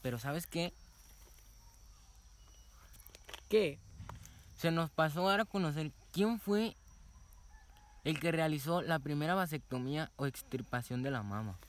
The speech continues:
Speaker 2: ¿Quién fue ese gran aportador?
Speaker 1: Fue Andreas Vesalió, un anatomista que vivió en Flandes en el siglo dieciséis.
Speaker 2: Espera, espera. Estuve investigando y déjame decirte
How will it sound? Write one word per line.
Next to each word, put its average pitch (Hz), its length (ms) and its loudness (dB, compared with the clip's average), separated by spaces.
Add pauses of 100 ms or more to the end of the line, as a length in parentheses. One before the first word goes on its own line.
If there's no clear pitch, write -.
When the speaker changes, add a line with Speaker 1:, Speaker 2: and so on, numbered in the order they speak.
(300)
Speaker 2:
¿Quién 233 240 4
fue 240 400 6
ese 214 200 2
gran 208 260 2
aportador? 165 720 -2 (380)
Speaker 1:
Fue 196 320 2 (280)
Andreas 143 600 4 (180)
Vesalió, 135 680 2 (800)
un 202 240 4 (140)
anatomista 160 600 4
que 160 160 0
vivió 143 420 4
en 170 120 2
Flandes 165 500 2
en 139 140 6
el 127 100 2
siglo 143 280 2
dieciséis. 113 580 -2 (800)
Speaker 2:
Espera, 180 480 4
espera. 151 460 2 (440)
Estuve 247 340 4
investigando 240 680 4
y 214 120 2
déjame 240 360 4
decirte 208 600 2